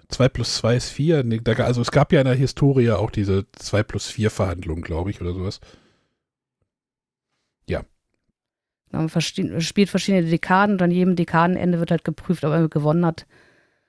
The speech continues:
Speaker 2: Und, ähm, ja, das, die D D R gewinnt, glaub ich, wenn sie zum bestimmten Zeitpunkt mehr Wirtschaftspunkte abbauen müsste, als vorhanden sind,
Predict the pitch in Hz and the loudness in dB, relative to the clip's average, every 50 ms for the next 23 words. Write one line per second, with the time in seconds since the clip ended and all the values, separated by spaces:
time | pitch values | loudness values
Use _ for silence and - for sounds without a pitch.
0 | _ _ _ _ _ - - 170 170 165 160 151 - 156 151 151 147 147 156 160 | _ _ _ _ _ -4 0 2 2 2 2 0 -2 -2 0 2 2 2 2 0
1 | 151 - - - - _ _ _ _ _ _ _ _ - - - 160 160 160 151 | -4 -8 -18 -20 -20 _ _ _ _ _ _ _ _ -10 -4 -4 -2 -2 -2 -6
2 | - - - - _ _ _ - 190 175 165 151 170 160 143 123 170 185 190 190 | -8 -10 -20 -20 _ _ _ -6 0 0 2 4 4 2 4 4 4 2 2 2
3 | 175 180 175 180 175 - 185 180 175 170 170 165 160 160 165 160 - - 165 165 | 2 2 2 2 2 2 2 2 2 2 2 2 0 2 0 -2 -2 0 0 0
4 | 160 - - - - - - 165 156 - 160 123 170 165 156 151 160 185 190 - | 0 -2 -4 -8 -6 0 0 0 0 0 0 2 2 2 2 4 4 2 2 2
5 | 214 190 - - - - 202 202 190 - 190 190 190 - - 165 - - 185 185 | 0 0 0 -4 -4 0 0 0 0 -2 -2 -2 -2 -2 -4 -8 -4 0 2 2
6 | 185 190 185 170 - - - 135 160 - - 151 165 196 - 220 202 180 - 190 | 4 4 2 0 -2 -4 -4 -4 -4 -4 -2 -2 -2 0 2 0 0 0 0 0
7 | 196 202 202 - - | 0 0 0 -2 -6